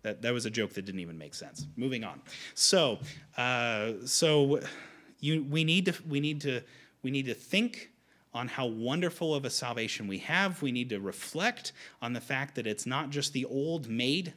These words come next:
new, it's the old dead and now new. And we also need to remember, remember, we cannot put on the new life of Christ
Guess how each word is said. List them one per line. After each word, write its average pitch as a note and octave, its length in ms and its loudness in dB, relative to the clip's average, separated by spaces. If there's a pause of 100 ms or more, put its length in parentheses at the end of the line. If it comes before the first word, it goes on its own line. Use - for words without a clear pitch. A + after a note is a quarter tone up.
new, F3+ 400 0 (240)
it's - 260 -2 (180)
the B2 180 0
old D3 360 2 (240)
dead D#3+ 440 4 (160)
and A2+ 200 -2
now A#2+ 280 -2
new. F3 440 -2 (3000)
And B2+ 100 0
we C3+ 80 6
also D#3 260 2
need D#3 200 2
to C#3 60 2
remember, B2+ 540 2 (1200)
remember, B2+ 580 -8 (1400)
we B2+ 120 -2
cannot D3 640 -4
put B2 300 -8
on A#2+ 280 -4
the A2+ 80 -4
new A2 180 -4
life G#2 320 -6
of G#2 140 -18
Christ - 540 -12